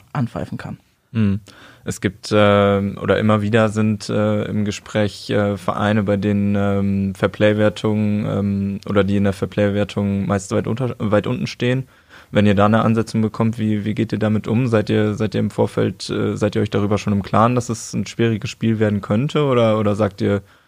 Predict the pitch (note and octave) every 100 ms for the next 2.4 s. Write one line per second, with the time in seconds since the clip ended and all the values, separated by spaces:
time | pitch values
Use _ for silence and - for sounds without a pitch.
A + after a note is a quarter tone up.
0 | _ _ - G2 F#2+ F#2+ F#2+ - G2+ F#2+
1 | - G2+ G2+ G#2 G#2 G2+ F#2+ - G#2+ F#2+
2 | F#2+ F#2 F#2 F#2+